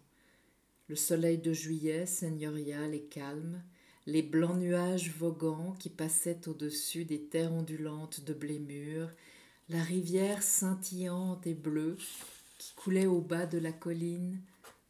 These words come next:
tout cela, pour la première fois depuis tant d'années, le remplissait de contentement et de félicité,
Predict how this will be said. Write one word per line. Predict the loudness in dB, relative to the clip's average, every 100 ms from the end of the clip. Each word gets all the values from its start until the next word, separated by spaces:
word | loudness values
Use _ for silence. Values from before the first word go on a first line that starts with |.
| _
tout | -2 0
cela, | 2 2 2 0 -2 -6 -16 _ _ _ _ -14
pour | -2 2
la | 2
première | 0 -8 -2 2 4 4 2
fois | -4 -4 -2
depuis | 0 -2 -4 -8 -8 _ 2
tant | 4 6
d'années, | 4 2 2 0 -2 -6 -18 -20 -4
le | 2 2
remplissait | 2 -6 -4 -4 -4 -6 -4 -4 -4 -4
de | -4
contentement | -6 -4 -2 -2 -2 -6 -4 -6 -4 -4 -4
et | -4
de | -2 -4
félicité, | -4 -2 -2 -2 -2 -2 -4 2 2